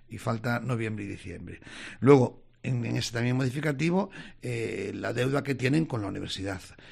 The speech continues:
Sabes que en su momento, eh, anun-, eh, la alcaldesa anunció a bombo y platillo su apuesta por la ciudad de las tics, que es una que, que está desarrollando la universidad,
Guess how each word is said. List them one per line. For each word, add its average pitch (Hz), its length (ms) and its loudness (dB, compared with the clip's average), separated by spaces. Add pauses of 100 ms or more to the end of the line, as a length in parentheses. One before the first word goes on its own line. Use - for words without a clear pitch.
(140)
Sabes 117 340 0
que 123 80 -2
en 113 60 2
su 113 160 -2
momento, 175 600 6
eh, 101 160 -4
anun-, 98 320 -6
eh, 98 240 -8
la 98 200 -6
alcaldesa 127 720 -2
anunció 107 480 2
a 120 60 8
bombo 131 240 8
y 131 60 10
platillo 135 640 8 (300)
su - 160 4
apuesta 123 420 4
por 110 140 -2
la 104 360 -2
ciudad 104 240 -4
de 107 60 -2
las 123 200 -2
tics, - 400 0 (340)
que - 100 -6
es - 100 -6
una - 100 -8
que, 101 560 -6
que - 60 -12
está - 220 -6
desarrollando 107 460 0
la 107 60 -2
universidad, 135 500 4